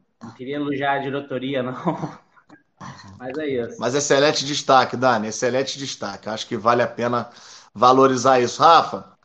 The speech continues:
Speaker 2: vamos emendar aí no, no, no jogo do Vasco, uma vitória fundamental. É, um jogo não deixou de ser apertado, não deixou de ser duro, mas a vitória foi merecida, né, Rafa?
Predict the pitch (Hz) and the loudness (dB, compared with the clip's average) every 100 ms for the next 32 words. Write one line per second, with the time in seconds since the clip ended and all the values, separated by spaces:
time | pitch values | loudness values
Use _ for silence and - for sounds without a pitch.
0 | _ _ - 180 196 180 156 165 160 156 | _ _ 2 4 6 4 4 6 6 4
1 | 151 143 139 139 123 135 131 123 107 139 | 2 2 0 0 0 -2 -2 -6 4 4
2 | 160 160 139 123 123 143 147 135 - _ | 4 2 -4 -4 -2 2 2 2 -4 _
3 | _ _ _ - - 214 202 190 147 139 | _ _ _ -8 2 4 6 4 2 2
4 | 147 160 185 - - 113 _ _ _ _ | 6 6 4 -4 -14 -16 _ _ _ _
5 | _ _ _ 165 170 202 208 185 165 151 | _ _ _ 0 0 0 0 0 0 -2
6 | 135 _ _ - 156 175 165 - 160 151 | -8 _ _ -8 -6 -2 -2 -2 -4 -4
7 | - 143 - 135 - 156 180 160 147 139 | -2 -2 -2 -4 2 4 4 2 -4 -4
8 | 143 135 - 143 139 123 156 180 180 185 | -4 -6 -2 -2 -2 -2 0 2 2 2
9 | 185 165 147 160 165 170 170 151 - 110 | 0 -2 4 4 4 0 -2 -2 -4 -6
10 | 110 123 107 95 _ | -4 -2 -4 -6 _